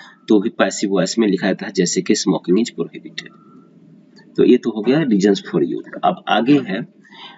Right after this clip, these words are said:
three main keywords used in voice। देखिए, एक है doer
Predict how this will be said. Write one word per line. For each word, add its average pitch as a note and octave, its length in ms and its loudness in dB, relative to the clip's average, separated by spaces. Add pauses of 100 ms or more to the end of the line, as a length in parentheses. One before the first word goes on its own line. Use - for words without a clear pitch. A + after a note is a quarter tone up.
(880)
three D#3+ 200 6
main C#3+ 200 4
keywords B2+ 760 2 (500)
used B2 280 6
in A2 60 4
voice। - 460 -4 (1300)
देखिए, B2 400 4
एक E3 160 2
है E3 80 -2
doer G2+ 580 -2